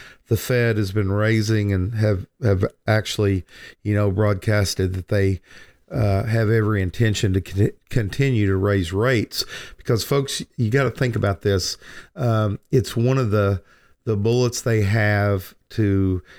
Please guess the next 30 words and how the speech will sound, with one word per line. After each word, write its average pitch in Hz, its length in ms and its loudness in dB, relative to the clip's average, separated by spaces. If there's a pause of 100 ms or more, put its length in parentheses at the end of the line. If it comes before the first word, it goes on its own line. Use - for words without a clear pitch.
(160)
help 117 220 0
stimulate 101 580 0
the 101 60 -2
economy. 113 480 0
Well, 98 200 2
rates 117 360 -2
are 104 120 2
at 95 120 0 (140)
all-time 95 600 0
lows. 101 520 -2 (360)
So 101 640 0
Jerome 117 400 0
Powell 107 540 0
actually 92 600 0 (380)
is 98 120 0
gonna 98 140 2
meet 98 240 0
separately. 101 800 0
He 110 100 0
does 123 220 2
this 98 160 -2
twice 98 340 0
a 95 40 2
year, 95 180 2
Tony, 92 420 0
with 110 260 -2
the 101 120 0
House 107 260 0
and 90 100 -4
Senate 113 440 0